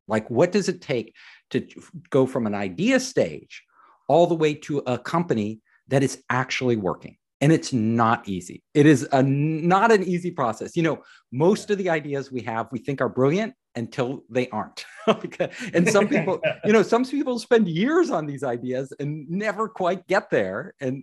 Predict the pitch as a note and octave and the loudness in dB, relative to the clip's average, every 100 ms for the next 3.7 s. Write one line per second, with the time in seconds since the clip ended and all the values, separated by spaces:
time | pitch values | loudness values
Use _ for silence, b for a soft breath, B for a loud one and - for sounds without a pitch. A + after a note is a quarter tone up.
0 | - C3 C#3 C3 B B B B B _ | -6 -4 -4 -8 B B B B B _
1 | - - D#3 D#3+ E3 D#3+ F#3+ F3+ D#3+ C#3 | -12 -6 -4 -4 -6 -4 -4 -2 -4 -4
2 | C3 - D3 C3 C3 - B2 - D#3 - | -6 -10 -16 -14 -14 -12 -10 -4 -4 -4
3 | E3+ E3 - B2 A2 G#2+ | -6 -8 -8 -10 -8 -10